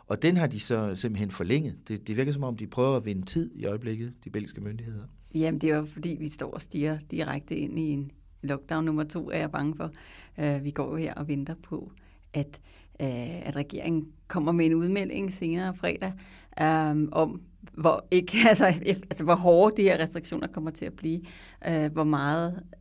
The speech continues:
Speaker 2: hardcore lockdown det bliver, hvor, hvor, hvor meget vi skal sidde hjemme
Speaker 1: Ja.
Speaker 2: og så videre. Og det, det er jo fordi, at, øh, at det ser helt galt ud med tallene her i Belgien, som jo nu,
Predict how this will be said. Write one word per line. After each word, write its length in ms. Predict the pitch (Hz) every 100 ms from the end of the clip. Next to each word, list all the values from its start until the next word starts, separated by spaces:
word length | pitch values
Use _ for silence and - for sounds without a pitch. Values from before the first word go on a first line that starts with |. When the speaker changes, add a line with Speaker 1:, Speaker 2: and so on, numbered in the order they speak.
| - -
Speaker 2:
hardcore 440 | 160 165 156 190 165
lockdown 400 | 156 - 170 165
det 100 | 170
bliver, 220 | 165 -
hvor, 300 | 156 156 156
hvor, 200 | 180 151 147 - -
hvor 100 | -
meget 240 | 151 151
vi 80 | 165
skal 240 | 160 - 151 -
sidde 220 | - 170
hjemme 240 | 165 156 165
Speaker 1:
Ja. 60 |
Speaker 2:
og 60 | 175
så 100 | -
videre. 320 | 160 156 165
Og 180 | - 151
det, 200 | 170 165 - - - - - - - - -
det 120 | 160
er 60 |
jo 60 | 143
fordi, 360 | 135 175 170 196
at, 100 | - -
øh, 100 | - -
at 100 | -
det 80 | 156
ser 120 | 156
helt 360 | 139 185 -
galt 280 | - 156 -
ud 220 | - 160 - - -
med 120 | - 170
tallene 440 | 185 - 180 165 - - - -
her 200 | 175 -
i 100 | 165
Belgien, 480 | 170 151 - 160 156
som 200 | - 156
jo 220 | 151 151
nu, 240 | 156 160